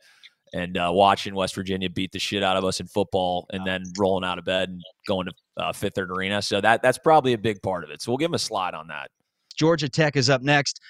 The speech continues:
Speaker 2: Forget the Yellow Jackets. Bearcats are gonna stomp 'em out after covering today. They're gonna roll this momentum into Cintas Center undefeated. I think so. This could be the year.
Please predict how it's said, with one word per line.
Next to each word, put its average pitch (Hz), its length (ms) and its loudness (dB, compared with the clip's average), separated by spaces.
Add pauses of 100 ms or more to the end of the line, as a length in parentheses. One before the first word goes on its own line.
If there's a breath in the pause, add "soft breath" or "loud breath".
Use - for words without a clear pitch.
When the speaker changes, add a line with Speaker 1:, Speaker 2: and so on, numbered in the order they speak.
(120)
Speaker 2:
Forget 160 340 4
the 147 80 0
Yellow 131 300 4
Jackets. 107 420 -2
Bearcats 156 540 2
are 143 40 -2
gonna 131 200 0
stomp - 420 2
'em 139 140 2
out 135 200 2 (280 soft breath)
after 127 260 2
covering 143 420 2
today. 127 360 4 (260)
They're 151 140 6
gonna 151 180 0
roll 143 240 4
this 143 180 0
momentum 135 540 0
into 147 220 2
Cintas 143 480 2
Center 127 400 2
undefeated. 147 720 2
I 156 160 4
think 170 300 0
so. 143 420 2 (300 soft breath)
This 160 260 2
could 214 180 -2
be 208 160 0
the 202 140 0
year. 175 340 0